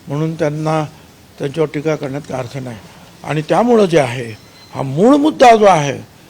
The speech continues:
की आम्हाला मनुस्मृतीचं जे आहे चंचू प्रवेश नको आहे शिक्षणामध्ये, हा फोकस दूर होईल आणि फक्त तो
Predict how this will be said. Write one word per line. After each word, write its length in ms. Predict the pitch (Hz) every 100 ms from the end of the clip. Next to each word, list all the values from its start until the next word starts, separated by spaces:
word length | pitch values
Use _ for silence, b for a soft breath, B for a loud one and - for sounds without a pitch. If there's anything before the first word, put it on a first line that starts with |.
| B B -
की 60 |
आम्हाला 380 | 180 185 208 208
मनुस्मृतीचं 960 | 185 165 214 208 196 185 160 190 170 180
जे 140 | 160
आहे 220 | 147 151 233 B B B B -
चंचू 280 | 165 175 208
प्रवेश 420 | 185 185 190 147
नको 260 | 175 202 254
आहे 280 | 214 160 131 - - -
शिक्षणामध्ये, 640 | 185 156 170 156 151 139 143 160 B B B B B -
हा 280 | 165 185 202 -
फोकस 460 | 175 151 175 170 160 - - - - - - -
दूर 220 | 151 190
होईल 420 | 170 196 185 127 90 - _ _ B B B - -
आणि 160 | 165 190
फक्त 360 | - 202 -
तो 340 | 214 196 196